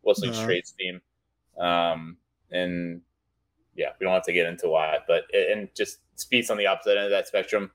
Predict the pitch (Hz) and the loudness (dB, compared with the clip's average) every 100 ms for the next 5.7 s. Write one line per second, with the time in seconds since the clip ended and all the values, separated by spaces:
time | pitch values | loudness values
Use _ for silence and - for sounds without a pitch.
0 | - 90 95 98 92 92 - 98 95 92 | -2 0 2 2 2 0 0 0 0 -2
1 | 98 95 92 90 92 92 90 92 90 87 | -2 -2 0 2 2 2 2 0 0 2
2 | 87 - _ _ _ _ _ _ 85 69 | 0 -2 _ _ _ _ _ _ -2 -2
3 | - _ - - 90 95 - - - 92 | -6 _ -8 -4 -4 -6 -10 -10 -4 0
4 | 80 78 78 - _ _ _ _ _ _ | 0 0 -2 -6 _ _ _ _ _ _
5 | - _ - _ 165 160 | -20 _ -20 _ 0 0